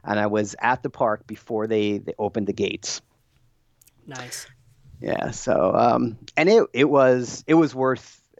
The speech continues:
Speaker 1: every, every bit of it. I mean, it's, as for us, for Star Wars fans, this is the closest we're gonna get to really walking in that universe.
Speaker 2: Mm-hmm.
Speaker 1: Uh, and,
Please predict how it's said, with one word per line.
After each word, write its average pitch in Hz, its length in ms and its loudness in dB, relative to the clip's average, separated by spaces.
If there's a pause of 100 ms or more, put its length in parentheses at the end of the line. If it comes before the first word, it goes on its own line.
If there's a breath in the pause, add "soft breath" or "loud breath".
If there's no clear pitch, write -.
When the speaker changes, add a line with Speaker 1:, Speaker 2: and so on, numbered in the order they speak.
(200)
Speaker 1:
every, 131 640 2
every 120 240 0
bit 104 200 -4
of 92 100 -10
it. - 260 -8
I 98 140 -4
mean, 101 180 -6
it's, 98 360 -6
as 131 240 0
for 143 420 2
us, - 240 -6 (200)
for 151 100 2
Star 202 260 4
Wars 143 240 2
fans, 107 400 -4 (300 loud breath)
this 175 180 2
is 185 140 -4
the 139 80 -2
closest 139 580 -2
we're 120 140 -6
gonna 110 160 0
get 104 240 0
to 110 100 -8
really 107 220 -2
walking 101 800 -2
in 107 200 -2
that 101 180 0
universe. 90 600 -8
Speaker 2:
Mm-hmm. 143 540 -10
Speaker 1:
Uh, - 300 -4
and, 101 400 -2